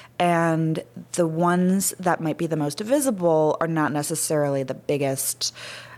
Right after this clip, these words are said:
polluters or the, the ones who are the most responsible. So, of course, you have your residential trash that becomes litter when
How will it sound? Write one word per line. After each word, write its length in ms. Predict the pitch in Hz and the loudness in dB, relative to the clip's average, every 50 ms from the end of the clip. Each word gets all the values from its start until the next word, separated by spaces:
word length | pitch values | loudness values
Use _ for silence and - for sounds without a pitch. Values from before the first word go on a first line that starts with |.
| - - | -16 -6
polluters 500 | - - 185 180 165 139 - - - 151 | -2 2 4 4 4 4 2 0 0 0
or 80 | 165 151 | 0 2
the, 200 | 143 135 - - | 2 2 2 2
the 120 | 127 151 | 0 0
ones 240 | 143 160 165 160 - | 0 2 0 0 2
who 60 | 170 | 0
are 40 | 160 | 0
the 60 | 147 151 | 2 2
most 220 | 147 143 135 - | 0 0 -2 -4
responsible. 580 | - - - - - - - - - - - - - - - - - - | -6 -6 -6 -6 -6 -6 -8 -8 -8 -8 -10 -10 -14 -16 -16 -16 -12 -4
So, 540 | - - - 208 190 190 185 180 180 170 - | -2 0 2 4 4 4 4 4 4 2 -2
of 120 | - - - | -4 -10 -10
course, 640 | - - - 185 185 185 180 185 - - - - - | -8 -2 2 4 4 4 2 2 0 -2 -4 -4 -4
you 180 | 196 180 185 180 | -2 -2 0 0
have 680 | 170 175 170 156 156 151 151 147 143 143 151 - - - - - - - - - - | 0 0 0 0 0 0 0 -2 -2 -6 -10 -14 -16 -16 -18 -20 -20 -20 -20 -16 -8
your 500 | - 165 165 156 156 151 147 147 147 - - | -2 0 2 2 2 2 2 0 0 -2 0
residential 420 | - 202 226 220 277 254 262 262 247 | 0 0 2 2 2 0 0 0 -2
trash 540 | 226 - - 165 151 147 147 156 - - - - - - | 0 2 2 4 4 4 2 0 0 -2 -4 -10 -8 -6
that 120 | - 156 | -6 -4
becomes 440 | - 165 - - 254 254 262 247 - | -4 -4 -2 0 2 2 4 2 2
litter 480 | 156 160 156 147 151 156 160 170 175 - - | 2 2 2 2 4 4 2 2 0 -4 -6
when 540 | 156 165 165 156 151 151 151 151 151 151 | -2 0 0 2 2 2 2 0 0 -2